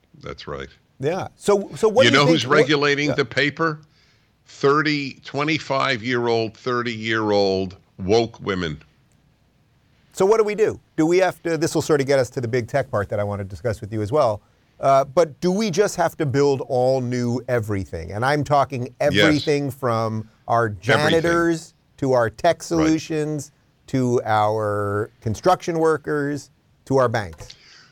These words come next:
Speaker 1: Well, I don't know about janitors and construction workers,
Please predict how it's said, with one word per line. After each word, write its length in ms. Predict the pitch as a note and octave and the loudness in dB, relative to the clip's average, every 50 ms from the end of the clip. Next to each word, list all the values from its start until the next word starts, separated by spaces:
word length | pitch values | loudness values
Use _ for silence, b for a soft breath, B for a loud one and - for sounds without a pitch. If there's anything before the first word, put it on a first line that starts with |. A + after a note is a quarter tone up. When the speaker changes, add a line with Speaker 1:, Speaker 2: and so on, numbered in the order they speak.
| b b b b _ _ _ _ _ _ _ - | b b b b _ _ _ _ _ _ _ -2
Speaker 1:
Well, 420 | C3 D3 D#3 D3 C#3+ C#3 - - - _ | 2 4 6 6 6 4 2 0 -4 _
I 80 | D3+ E3 | 0 0
don't 120 | F3+ F3+ | 2 2
know 60 | F#3 | 2
about 260 | F#3 F3 F3+ D3 - | 2 4 2 2 2
janitors 480 | - C3+ B2+ C3+ C#3 C#3 C3 B2+ A2+ G#2 | 0 2 2 2 2 2 0 0 -2 -2
and 100 | A2 G2+ | -6 -6
construction 640 | - A2 G2+ - - C3 B2+ A#2+ - - A#2+ A2+ G#2 | -6 -4 -4 -4 -2 0 -2 0 -2 -4 -6 -4 -4
workers, 560 | F#2+ F#2 F2 E2 - - F2+ F2+ F2+ E2+ - | -2 -4 -4 -4 -6 -8 -8 -6 -6 -8 -8